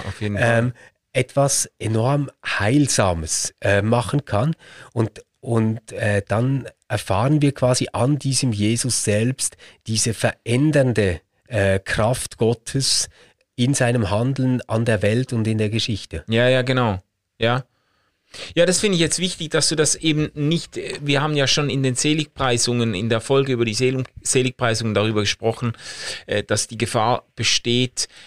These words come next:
Speaker 1: äh, die Dinge einfach so aufzuteilen, diesseits scheiße, jenseits ganz geil,
Speaker 2: Ja.
Speaker 1: ähm, äh, u-, und, und, äh,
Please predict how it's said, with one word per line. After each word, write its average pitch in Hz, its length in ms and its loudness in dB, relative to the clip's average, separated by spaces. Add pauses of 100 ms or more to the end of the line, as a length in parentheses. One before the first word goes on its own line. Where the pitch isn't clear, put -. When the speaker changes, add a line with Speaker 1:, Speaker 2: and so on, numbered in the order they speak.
Speaker 1:
äh, 110 240 0
die 107 460 -2 (100)
Dinge 131 340 0
einfach 120 300 -2
so - 220 0
aufzuteilen, 120 1080 0 (180)
diesseits 131 880 0
scheiße, 135 800 2
jenseits 123 840 0
ganz 113 360 2
geil, 123 300 2
Speaker 2:
Ja. 117 180 6 (300)
Speaker 1:
ähm, 117 380 2
äh, 113 460 2
u-, 113 160 0
und, 117 320 -2
und, 117 420 -2 (240)
äh, 131 100 0